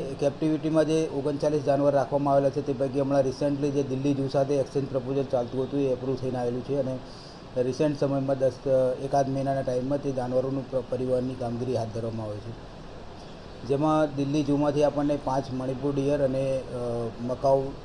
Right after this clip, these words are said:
પક્ષી મેળવવામાં આવશે અને એની સામે જળબિલાડીની એક જોડી અને કાચવા, અ, સ્ટાર ટર્ટલ જે પહાડી કાચવા હોય છે તે દસ આપવાના છે. અને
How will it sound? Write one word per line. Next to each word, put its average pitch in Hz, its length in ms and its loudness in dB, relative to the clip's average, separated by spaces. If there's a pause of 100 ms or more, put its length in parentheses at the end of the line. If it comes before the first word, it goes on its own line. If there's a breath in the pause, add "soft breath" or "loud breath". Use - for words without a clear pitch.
(500)
પક્ષી 131 280 -2
મેળવવામાં 127 500 2
આવશે 120 200 -2
અને 135 140 0
એની 127 120 -4
સામે 123 260 -2
જળબિલાડીની 127 640 0
એક 117 140 -4
જોડી 123 260 -2
અને 123 200 -2
કાચવા, 123 380 -2
અ, 113 460 -2
સ્ટાર 123 260 -2
ટર્ટલ 120 320 -4
જે 120 200 -4
પહાડી 120 260 0
કાચવા 120 340 -2
હોય 117 100 2
છે 127 200 -6
તે 139 80 -4
દસ 113 240 -4
આપવાના 110 400 -4
છે. 123 140 -8 (640 loud breath)
અને 123 340 -2